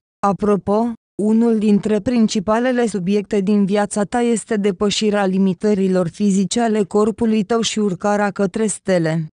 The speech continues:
A se înțelege cineva cu tine nu este atât de ușor. De regulă, o percepție complexă a lumii implică probleme emoționale semnificative,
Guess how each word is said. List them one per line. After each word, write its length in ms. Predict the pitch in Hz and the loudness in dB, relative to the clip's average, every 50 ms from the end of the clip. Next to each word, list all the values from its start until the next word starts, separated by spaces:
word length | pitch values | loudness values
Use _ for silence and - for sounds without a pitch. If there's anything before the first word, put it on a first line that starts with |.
| _ _ _ - 202 | _ _ _ -4 -4
A 80 | 202 | -2
se 140 | 190 - 269 | -2 -2 0
înțelege 540 | 247 226 - 233 220 220 220 214 196 220 214 | 0 0 0 0 0 0 0 0 0 0 -2
cineva 520 | - - - 240 226 202 190 196 214 214 | -2 -2 0 2 2 2 2 2 2 0
cu 160 | 190 - 233 | 0 -2 -6
tine 280 | 190 - 196 208 208 202 | -6 -2 0 2 2 4
nu 160 | 202 202 202 | 4 2 2
este 260 | 180 175 - - - | 2 0 -2 -4 -4
atât 400 | 208 196 180 - 240 226 - 254 | -2 -2 -2 -2 -4 -2 0 0
de 120 | 226 208 233 | 2 2 2
ușor. 520 | 220 208 190 - - 185 165 160 165 160 156 _ _ _ - - | 2 0 0 -2 -2 -2 -2 -4 -4 -8 -14 _ _ _ -8 -6
De 180 | 208 185 208 208 | -2 0 2 2
regulă, 580 | 190 170 151 143 139 151 147 143 147 170 190 185 _ _ _ - - | 2 2 0 0 0 -2 0 0 0 -2 -2 -4 _ _ _ -6 -4
o 60 | 220 202 | -4 -2
percepție 680 | - - 202 196 196 - - 269 269 - - - 226 208 | 0 0 -2 -2 -2 -2 -2 -2 -2 -2 -2 -2 -2 -2
complexă 640 | - 220 214 202 190 190 208 208 - - - 214 | 0 0 0 0 0 0 0 -2 -2 -2 -2 0
a 80 | 208 202 | 0 2
lumii 360 | 190 208 208 202 196 185 175 | 2 4 4 4 4 4 4
implică 480 | 170 170 - - 214 226 - - 240 | 2 0 0 -2 -4 -2 0 0 -2
probleme 500 | 202 - 214 214 202 196 220 226 233 240 | -2 0 -2 0 0 2 2 2 2 2
emoționale 760 | 233 214 214 202 190 175 - 202 196 190 208 208 214 220 226 | 2 2 2 0 0 -2 -2 -2 0 2 2 2 2 0 0
semnificative, 1200 | 220 - - 208 202 190 190 175 - 196 175 - - 196 190 - 180 175 165 147 180 185 202 214 | -2 -2 0 0 0 2 0 0 -2 -4 -4 -2 -2 -2 -2 0 0 0 0 0 0 0 0 -2